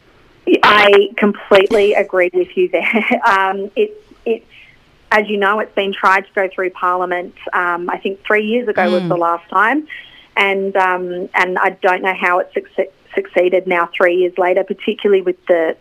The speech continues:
Speaker 1: the changes in the world that we've seen across the coronavirus, um, pandemic. I think it's a really, look,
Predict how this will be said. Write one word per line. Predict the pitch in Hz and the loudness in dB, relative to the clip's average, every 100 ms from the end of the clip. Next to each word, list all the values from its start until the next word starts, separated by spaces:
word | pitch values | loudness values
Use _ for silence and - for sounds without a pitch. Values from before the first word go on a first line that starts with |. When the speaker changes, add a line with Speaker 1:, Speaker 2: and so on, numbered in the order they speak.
| _ - | _ -6
Speaker 1:
the | |
changes | - - 190 226 226 196 | -4 -2 0 0 0 -2
in | 185 | -2
the | 175 | 0
world | 175 170 170 | 0 0 -2
that | 160 | -2
we've | 185 - | -4 -2
seen | 180 180 | -4 -4
across | 175 180 175 - | -2 -4 -2 -4
the | |
coronavirus, | - 180 175 175 175 175 190 180 - - | -2 0 0 0 2 2 2 -2 -12 -6
um, | 196 180 202 196 - - - - - | -2 -2 -2 -8 -12 -12 -12 -14 -6
pandemic. | - 190 190 190 190 214 202 | 0 2 2 0 0 0 0
I | 190 | -2
think | - 190 190 | -2 -4 -4
it's | 190 | -2
a | 185 | -4
really, | 175 190 190 190 185 185 180 - - - - - _ _ _ _ _ _ _ - | 0 0 2 2 2 0 -4 -8 -20 -20 -20 -20 _ _ _ _ _ _ _ 2
look, | 254 247 | 2 2